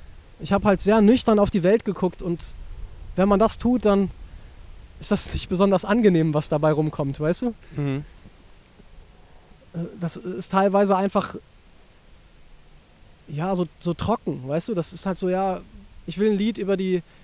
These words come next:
Speaker 1: über die Hoffnung schreiben und am Ende schreibe ich ein Lied über Placebo, weißt du? D-, was ja nichts anderes als die Hoffnung ist, aber es ist natürlich ein bitterer Blick auf, ne?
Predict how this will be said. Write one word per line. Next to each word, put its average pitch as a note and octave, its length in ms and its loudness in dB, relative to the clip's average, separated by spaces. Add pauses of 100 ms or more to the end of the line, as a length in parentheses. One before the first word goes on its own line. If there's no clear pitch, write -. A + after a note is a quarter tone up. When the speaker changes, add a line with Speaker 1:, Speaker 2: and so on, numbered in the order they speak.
Speaker 1:
über F#3 120 -2
die F3+ 100 2
Hoffnung G#3+ 360 2
schreiben E3 500 0 (1000)
und F#3 240 2
am F#3 140 -2
Ende G#3 320 4
schreibe G3+ 300 4
ich G#3+ 120 0
ein F#3+ 120 4
Lied G#3 140 2
über F#3+ 180 2
Placebo, F#3 720 -2 (460)
weißt F3+ 240 -2
du? A#3 80 0
D-, F3 60 -8 (640)
was G3 200 0
ja G#3+ 80 2
nichts G#3 160 0
anderes G#3 380 2
als F#3+ 180 0
die F#3 100 2
Hoffnung A3 280 2
ist, F#3+ 80 -2
aber G3 140 2
es F#3+ 80 -4
ist G#3+ 100 -4
natürlich G#3 360 0
ein F3 80 0
bitterer F#3 380 2
Blick F3 280 -2
auf, D3 300 -4 (1000)
ne? F#3 300 0